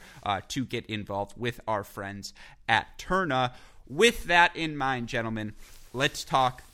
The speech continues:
about the college tennis action we saw this past weekend. And look, I would love to not lead the podcast with an Ohio State victory over Michigan. Every instinct in my body said, "Bury this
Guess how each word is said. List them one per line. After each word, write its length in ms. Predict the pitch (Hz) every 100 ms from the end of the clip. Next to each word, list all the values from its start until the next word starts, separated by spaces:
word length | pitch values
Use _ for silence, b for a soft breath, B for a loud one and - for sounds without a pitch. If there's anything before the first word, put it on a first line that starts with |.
| -
about 240 | 113 113
the 60 | 117
college 400 | - 110 107 -
tennis 260 | 110 104
action 460 | - 104 - 101 104
we 100 | 107
saw 400 | - 113 104 101 - B B B B -
this 200 | 120 -
past 420 | - 113 101 -
weekend. 300 | 113 117 127
And 160 | 180 202
look, 300 | 135 - - B B B
I 200 | - 240
would 220 | 240 196 120
love 580 | 117 123 120 104 95 - b -
to 140 | 165
not 400 | 123 117 127 135
lead 420 | 104 110 120 123 101
the 80 |
podcast 640 | 98 117 110 - 107 107 - b b
with 280 | 110 127 131
an 80 | 120
Ohio 540 | 98 - 123 120 117
State 420 | - - 117 117
victory 540 | 98 110 - 113 113 -
over 260 | 104 104
Michigan. 560 | 104 107 - 123 113 107
Every 420 | - 165 147 127 120
instinct 440 | 123 - 117 113
in 100 | 113
my 140 | 110
body 320 | 104 104 107 107
said, 360 | - 104 101
"Bury 360 | 123 123 120 107
this 340 | 107 104 -